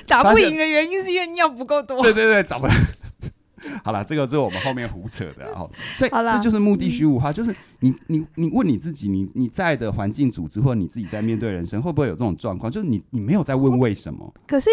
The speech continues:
Speaker 1: 有的时候，我说真的，比如说我以前在比较封闭的组织，
Speaker 2: 嗯。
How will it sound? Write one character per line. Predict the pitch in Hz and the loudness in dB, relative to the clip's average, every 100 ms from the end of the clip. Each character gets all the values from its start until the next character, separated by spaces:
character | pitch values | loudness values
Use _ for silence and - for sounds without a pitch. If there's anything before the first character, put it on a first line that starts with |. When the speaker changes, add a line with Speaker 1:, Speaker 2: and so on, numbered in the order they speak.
| 453 | 4
Speaker 1:
有 | |
的 | 233 233 | 4 0
时 | 247 | 0
候， | 240 285 | -2 0
我 | 226 | -2
说 | 180 233 226 | -2 -4 -6
真 | - 220 226 | -4 0 0
的， | 208 165 143 | 0 -6 -6
比 | 196 | -2
如 | 196 | -2
说 | 208 226 | -2 -4
我 | 226 214 | -2 -4
以 | |
前 | 185 170 165 | -6 -8 -8
在 | 208 196 175 | -8 -8 -8
比 | 190 185 | -10 -10
较 | |
封 | 196 202 | -4 -4
闭 | 208 | -2
的 | 190 | -4
组 | 175 151 | -8 -14
织， | - 180 196 | -12 -12 -6
Speaker 2:
嗯。 | 240 98 | -4 -4